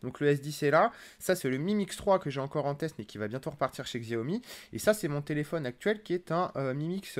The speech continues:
premier du nom. Donc, on voit bien, en fait, hein, au fur et à mesure des années, euh, les, les form factors évoluent.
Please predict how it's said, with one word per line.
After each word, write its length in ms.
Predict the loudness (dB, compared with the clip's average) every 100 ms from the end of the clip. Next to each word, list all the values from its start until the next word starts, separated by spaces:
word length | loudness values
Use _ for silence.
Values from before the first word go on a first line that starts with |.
| -6
premier 280 | -2 0 0
du 120 | 0
nom. 140 | -4 -8 -10 -8
Donc, 140 | 2
on 80 | 8
voit 140 | 8
bien, 140 | 10 6
en 80 | 6
fait, 240 | 2 4
hein, 160 | 4 4
au 60 |
fur 180 | 2 2
et 40 |
à 40 | 2
mesure 220 | 2 2
des 220 | 2 4
années, 360 | 4 4 2 4
euh, 180 | 6 4
les, 300 | 4 2 0
les 80 |
form 240 | 2 0 2
factors 400 | 0 2 2 2
évoluent. 360 | 2 0 0